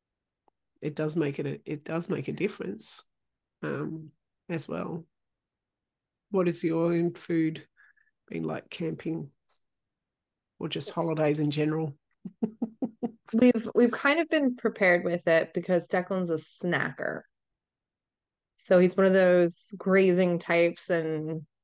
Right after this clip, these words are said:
Speaker 2: when he wants a sn-, he'll, it's more snacking and grazing than sit down full meals, which I think for toddlers it is and will be for a while, as they are growing boys and are always going to be eating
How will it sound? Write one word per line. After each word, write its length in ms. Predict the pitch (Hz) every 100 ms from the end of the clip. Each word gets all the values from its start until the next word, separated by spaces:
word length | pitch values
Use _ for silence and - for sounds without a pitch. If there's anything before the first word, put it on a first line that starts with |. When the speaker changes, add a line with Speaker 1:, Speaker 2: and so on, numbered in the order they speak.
| _
Speaker 2:
when 200 | - 170
he 140 | 165 170
wants 260 | 165 165
a 40 | 175
sn-, 240 | - 196 -
he'll, 320 | 190 185 170 _ _ _ _ _ _ _ _ -
it's 220 | 202 -
more 160 | 208 196
snacking 800 | - 208 175 - 175 170 165 -
and 120 | 165
grazing 580 | 170 160 156 143 - 156 -
than 520 | 165 156 156 156 156
sit 200 | - 170
down 220 | 156 160
full 240 | - 151 -
meals, 220 | - -
which 160 | 202 240
I 80 |
think 220 | 240 262 247
for 100 | 190
toddlers 480 | 185 165 165 160
it 160 | 156 147
is 400 | 139 - - - _ - _ _ _
and 140 | 185
will 160 | 165 151
be 160 | 147 143
for 200 | 139 147
a 80 |
while, 420 | 135 113 - 95 92
as 120 | -
they 280 | - 151 156 143 -
are 80 | 175
growing 400 | 175 156 160 185
boys 480 | 220 185 160 180 180
and 260 | 165 165 -
are 220 | 165 156
always 240 | 170 165
going 240 | 165 165 160
to 80 | 165
be 100 | 160
eating 440 | - 156 139 151